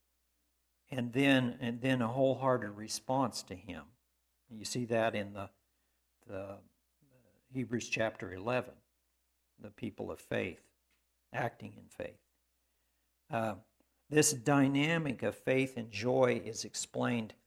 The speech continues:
uh, more fully in First Peter one, six to nine, if you want to, uh, explore that on your, your own.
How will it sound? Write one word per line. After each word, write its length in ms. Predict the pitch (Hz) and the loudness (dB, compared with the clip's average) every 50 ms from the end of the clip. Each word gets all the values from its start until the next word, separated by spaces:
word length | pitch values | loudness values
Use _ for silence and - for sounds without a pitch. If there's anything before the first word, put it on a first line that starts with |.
| _ _ _ _ 208 147 | _ _ _ _ -16 -10
uh, 180 | 123 107 104 101 | -8 -6 -6 -6
more 340 | 117 120 123 127 127 120 104 | -6 -4 -2 0 2 2 0
fully 600 | - - - - 160 175 175 156 131 113 107 113 | 0 -2 -2 2 4 6 6 6 4 4 2 0
in 100 | 110 117 | -4 -6
First 380 | - - 135 131 127 - - | -2 0 0 0 0 -2 -6
Peter 400 | - - 123 120 117 107 110 107 | -8 -4 -2 0 2 2 2 0
one, 600 | 98 101 113 117 123 127 123 113 104 104 107 113 - _ _ _ _ _ _ _ _ _ _ _ _ _ _ _ | 0 -2 -2 0 2 4 4 4 2 0 -4 -6 -10 _ _ _ _ _ _ _ _ _ _ _ _ _ _ _
six 440 | - - - - 135 127 - - - | -8 -4 0 0 0 0 0 -4 -8
to 160 | - - 104 | -8 -8 -8
nine, 440 | 101 101 120 127 127 117 104 101 101 | -4 0 2 2 2 2 2 0 -2
if 220 | 104 104 - - 113 | -4 -6 -8 -8 -8
you 60 | 104 | -6
want 260 | 104 104 101 101 - | -4 -4 -4 -4 -6
to, 180 | - - 101 98 - - - 135 | -10 -10 -10 -10 -10 -10 -12 -12
uh, 60 | 117 92 92 95 - 120 | -12 -12 -12 -14 -18 -16
explore 500 | - - - - - 110 101 101 101 98 - | -12 -12 -12 -12 -10 -8 -8 -6 -8 -8 -6
that 260 | 98 98 - - - _ _ _ _ _ _ _ _ _ _ _ _ _ _ _ _ _ _ _ _ - - _ _ _ _ | -6 -6 -6 -8 -10 _ _ _ _ _ _ _ _ _ _ _ _ _ _ _ _ _ _ _ _ -20 -20 _ _ _ _
on 200 | - 120 101 101 101 | -14 -14 -14 -12 -12
your, 300 | 98 101 104 104 104 - _ _ | -14 -14 -14 -14 -16 -20 _ _
your 200 | - 101 98 95 | -10 -8 -6 -6
own. 240 | 101 104 104 98 87 | -6 -6 -8 -10 -14